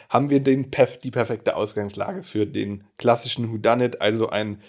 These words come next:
begrenztes Setting, niemand kann raus aus diesem Raum, es gibt ein,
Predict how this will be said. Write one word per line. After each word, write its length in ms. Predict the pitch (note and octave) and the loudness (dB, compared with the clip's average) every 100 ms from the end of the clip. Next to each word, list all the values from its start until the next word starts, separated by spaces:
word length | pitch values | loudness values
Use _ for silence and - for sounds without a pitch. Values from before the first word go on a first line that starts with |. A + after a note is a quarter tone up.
| - _ | -20 _
begrenztes 640 | G#2 A2+ B2+ F3+ F3 B2+ | -2 6 6 6 2 0
Setting, 400 | C#3+ D#3 E3 D3 | 4 6 6 4
niemand 400 | C3+ D3+ C3 A#2+ | 2 6 4 4
kann 220 | - G#2+ G#2+ | 0 -2 4
raus 360 | A#2 E3+ G3 | 8 8 6
aus 200 | - A2+ | 0 -6
diesem 240 | A#2+ A2 G#2+ | -6 -4 4
Raum, 340 | A#2+ D3 D#3 | 6 6 4
es 120 | B2+ | -2
gibt 260 | B2+ - - | -6 -4 0
ein, 280 | A2+ A2+ | 0 -2